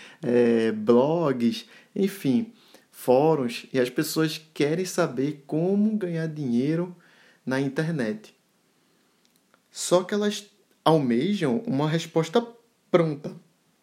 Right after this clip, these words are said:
Elas almejam uma fórmula, que é, ó, fazendo dessa forma aqui, você vai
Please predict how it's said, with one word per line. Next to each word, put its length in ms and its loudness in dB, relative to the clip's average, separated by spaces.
Elas 300 -2
almejam 420 2
uma 140 0
fórmula, 720 0
que 80 -10
é, 80 -2
ó, 300 2
fazendo 500 -4
dessa 300 0
forma 340 0
aqui, 500 2
você 320 2
vai 460 -2